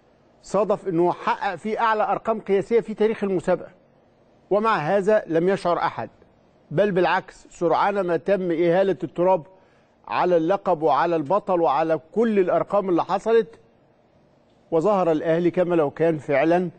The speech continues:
فشل الفشل ال-، الكامل السنة دي. الأهلي في هذا الموسم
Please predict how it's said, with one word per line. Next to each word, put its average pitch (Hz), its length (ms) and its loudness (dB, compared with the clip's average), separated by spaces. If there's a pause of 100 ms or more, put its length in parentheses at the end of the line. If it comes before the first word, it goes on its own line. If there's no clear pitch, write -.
(460)
فشل 185 400 0
الفشل 160 480 -2
ال-، 131 960 -4 (140)
الكامل 180 480 0
السنة 151 360 -2
دي. 120 120 -8 (1400)
الأهلي 214 320 4
في 214 100 -2
هذا 202 280 0
الموسم 185 460 -2